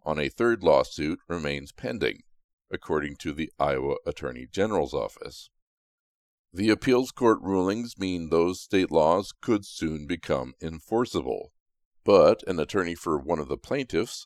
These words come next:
expressed confidence opponents would prevail upon appeal to the U S Supreme Court. The Republican-majority Iowa legislature has made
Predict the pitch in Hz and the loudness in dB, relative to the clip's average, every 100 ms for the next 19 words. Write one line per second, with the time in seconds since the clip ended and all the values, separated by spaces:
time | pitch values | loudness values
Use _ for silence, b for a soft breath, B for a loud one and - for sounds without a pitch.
0 | - 80 - - 69 - _ - 131 131 | -8 -6 -2 2 2 0 _ -4 -2 -2
1 | - 82 - - - 87 - 123 101 - | -2 -2 -4 -12 -10 -10 -2 0 0 -4
2 | 80 - 69 101 95 107 - _ - - | -6 -6 2 4 6 4 -2 _ -8 2
3 | 76 71 - 78 - 139 139 71 82 - | 2 2 -6 -10 -8 -4 0 0 -2 -6
4 | 76 76 65 64 - - 64 55 - 92 | -8 -4 -4 -4 -8 -12 -12 -14 -8 0
5 | 95 50 - - _ _ _ _ _ _ | 0 0 -4 -18 _ _ _ _ _ _
6 | _ _ - 104 110 120 131 147 160 131 | _ _ 0 2 4 4 4 4 2 2
7 | 117 110 107 104 95 - 92 95 85 78 | 2 4 6 6 0 6 8 10 8 4
8 | 104 85 - 71 69 78 82 85 90 82 | 2 0 -4 -4 -2 -2 0 0 0 0
9 | 82 | 0